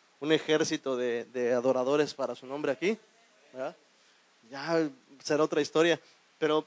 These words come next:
hermanos, muéranse en la raya con el Señor. Adóralo. Mira, ma-, mira, ya mínimo álzale las manos y dile, "Señor, aquí estoy",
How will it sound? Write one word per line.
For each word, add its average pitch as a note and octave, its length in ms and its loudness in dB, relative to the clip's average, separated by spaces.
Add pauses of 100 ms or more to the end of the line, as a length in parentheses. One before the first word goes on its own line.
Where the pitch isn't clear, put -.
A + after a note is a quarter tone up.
(280)
hermanos, F3 580 0 (1300)
muéranse F3 440 4
en D#3 80 0
la D#3+ 120 4
raya D#3+ 540 2 (120)
con D3 160 -8
el C#3+ 100 -6
Señor. F3 480 -4 (1800)
Adóralo. F3+ 640 0 (880)
Mira, F#3 180 4
ma-, F#3+ 200 2
mira, F#3+ 240 4
ya G3+ 160 2
mínimo G3+ 360 0
álzale F#3 320 2
las D#3 200 -4
manos F#3 340 -8
y E3+ 60 -10
dile, E3+ 240 -6
"Señor, D#3+ 320 -8
aquí E3+ 160 -14
estoy", F#3+ 260 -2